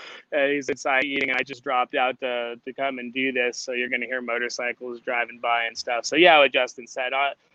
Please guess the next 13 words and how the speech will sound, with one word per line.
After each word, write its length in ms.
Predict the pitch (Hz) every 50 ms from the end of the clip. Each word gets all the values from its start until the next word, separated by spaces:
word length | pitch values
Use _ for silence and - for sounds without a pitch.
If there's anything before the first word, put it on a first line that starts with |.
| _ _ -
through 140 | 170 175 156
the 160 | 139 - 165
Facebook 380 | 160 147 - - 160 156 151 - -
thing, 260 | 160 160 151 147 147
you 140 | 143 143 135
can 180 | - 143 135 135
navigate 500 | 139 139 135 135 135 127 139 135 131 123 -
your 100 | 139 135
way 200 | 135 135 131 131
to 60 | 123
purchase 400 | - - 143 135 123 131 117 -
a 20 | 127
ticket. 500 | 117 - 135 131 127 - 135 131 131